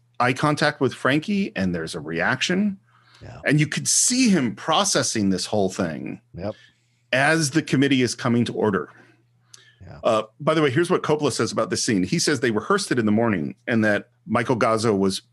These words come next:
Speaker 1: amazing, perfect. And then because of timing, they had to break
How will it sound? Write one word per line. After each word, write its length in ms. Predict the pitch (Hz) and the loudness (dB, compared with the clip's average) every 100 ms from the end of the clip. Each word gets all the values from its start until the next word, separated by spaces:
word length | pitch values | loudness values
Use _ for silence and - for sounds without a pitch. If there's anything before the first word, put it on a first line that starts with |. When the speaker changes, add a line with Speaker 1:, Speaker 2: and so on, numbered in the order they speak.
| _ | _
Speaker 1:
amazing, 680 | 127 120 120 123 98 67 - - | 0 2 4 2 0 -4 -10 -8
perfect. 640 | - 143 123 71 - - _ | -2 -2 -2 -8 -12 -20 _
And 320 | 127 113 110 110 | 0 2 2 2
then 480 | 123 123 123 123 - _ _ _ - _ - | 4 4 2 0 -4 _ _ _ -20 _ -6
because 200 | 123 135 | -2 0
of 80 | 113 | 0
timing, 380 | - 240 202 135 | 0 2 4 4
they 100 | 123 | 2
had 100 | 123 | 0
to 60 | 117 | 0
break 400 | 107 127 120 | 2 0 0